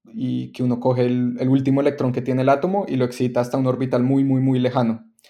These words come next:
Entonces se vuelven átomos gigantes, básicamente, son átomos macroscópicos. Y esta, estas tecnologías de Rydberg, también se le conoce átomos neutros o tecnologías de Rydberg, son, han sido muy exitosas en los últimos diez años de pronto, porque permiten una gran escalabilidad.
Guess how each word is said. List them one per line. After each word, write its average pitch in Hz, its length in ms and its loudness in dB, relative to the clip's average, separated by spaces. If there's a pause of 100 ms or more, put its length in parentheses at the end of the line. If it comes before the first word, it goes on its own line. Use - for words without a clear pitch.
(320)
Entonces 123 200 -4
se 135 40 2
vuelven 127 280 4
átomos 127 640 0
gigantes, 123 580 -2
básicamente, 117 420 -4
son 113 320 -4
átomos 127 380 0
macroscópicos. - 920 -6 (640)
Y 123 100 -2
esta, 120 240 0
estas 127 220 -4
tecnologías 139 500 2
de 180 80 4
Rydberg, 135 360 0
también 127 240 0
se 120 80 -4
le 117 100 -2
conoce 131 300 -4
átomos 123 260 -4
neutros 123 300 -4
o 123 80 -8
tecnologías 117 460 -8
de 139 80 -2
Rydberg, 156 340 -2
son, 123 480 0
han 127 100 0
sido 127 200 0
muy 131 160 2
exitosas 135 480 -2
en 131 80 -2
los 131 160 -2
últimos 123 640 -4
diez 123 340 -2
años 135 260 0
de 135 100 0
pronto, 131 460 -4 (840)
porque 131 680 0
permiten 127 440 2
una 131 160 2
gran 131 200 2
escalabilidad. 131 600 0